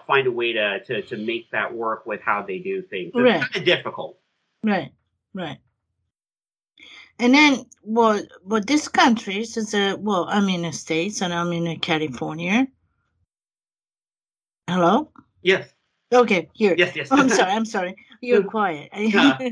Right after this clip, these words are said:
Speaker 1: I was.
Speaker 2: Uh, so anyway, so the, especially the government worker, high,
Speaker 1: Yes.
Speaker 2: high up government you know, e-, executive, like, uh,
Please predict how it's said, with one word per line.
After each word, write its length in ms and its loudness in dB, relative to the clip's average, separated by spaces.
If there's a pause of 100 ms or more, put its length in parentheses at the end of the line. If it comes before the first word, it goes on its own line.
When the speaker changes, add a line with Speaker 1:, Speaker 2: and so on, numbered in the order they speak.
(220)
Speaker 1:
I 160 0
was. 180 -16 (220)
Speaker 2:
Uh, 280 6 (100)
so 280 -2
anyway, 480 -2
so 260 -4
the, 440 -4 (420)
especially 800 0
the 100 -4
government 500 2
worker, 520 -14 (160)
high, 380 4
Speaker 1:
Yes. 200 -2 (280)
Speaker 2:
high 580 4
up 80 -2 (360)
government 680 0 (220)
you 120 -10
know, 200 -6
e-, 420 -10
executive, 640 -10
like, 280 -2
uh, 320 2